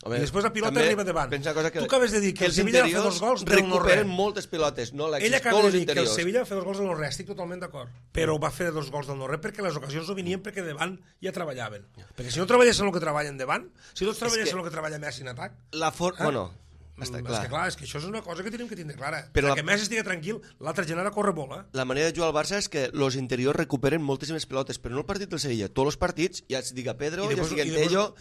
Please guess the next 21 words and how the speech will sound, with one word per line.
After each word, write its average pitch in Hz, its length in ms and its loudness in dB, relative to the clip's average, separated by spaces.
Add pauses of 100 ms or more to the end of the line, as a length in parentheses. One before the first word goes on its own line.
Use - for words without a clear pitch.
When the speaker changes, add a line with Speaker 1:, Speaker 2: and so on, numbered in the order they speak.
(240)
Speaker 1:
ja 143 120 -2
es 139 60 -4
diga 135 160 0
Alexis, 180 580 -2 (260)
los 123 140 -6
interiors 143 400 -2
recuperen 165 420 -4
moltíssimes 160 500 -4
pilotes. 135 200 -4
Speaker 2:
I 180 100 -8
després 127 80 -6
una 175 60 0
altra 170 160 -4
cosa. 151 180 -4
Speaker 1:
Baixen 143 240 0
molt 160 200 -2
a, 139 220 -6
a 107 140 -8
defensar, 123 460 -6
mosseguen 127 360 -12
davant, 170 300 -2